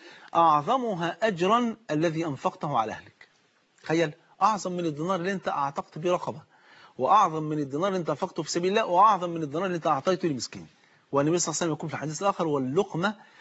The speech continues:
يضعها الرجل في في امرأة له بها صدقة"، بفضل الله سبحانه وتعالى. الصحابة داخلين لقوا النبي نايم على الحصير، وقد أثر الحصير في جنبه الشريف،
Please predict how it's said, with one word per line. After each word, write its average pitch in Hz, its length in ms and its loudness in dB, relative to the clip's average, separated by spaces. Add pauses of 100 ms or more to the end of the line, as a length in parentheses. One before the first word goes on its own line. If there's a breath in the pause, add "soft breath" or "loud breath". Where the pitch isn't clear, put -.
(180 loud breath)
يضعها 143 460 4
الرجل 151 360 -2
في 156 320 -4
في 202 400 0
امرأة 160 480 0
له 160 520 -2
بها 170 280 -4
صدقة"، 123 460 -6 (280 soft breath)
بفضل 165 260 0
الله 147 100 0
سبحانه 135 240 -2
وتعالى. 87 220 -8 (400 soft breath)
الصحابة 220 480 0 (420 loud breath)
داخلين 175 420 0
لقوا 196 160 2
النبي 185 300 2
نايم 196 200 2
على 160 60 2
الحصير، - 320 -2
وقد 165 300 2 (120)
أثر 190 420 2
الحصير 170 480 -2
في 151 200 -4
جنبه 165 500 -2
الشريف، 160 600 -4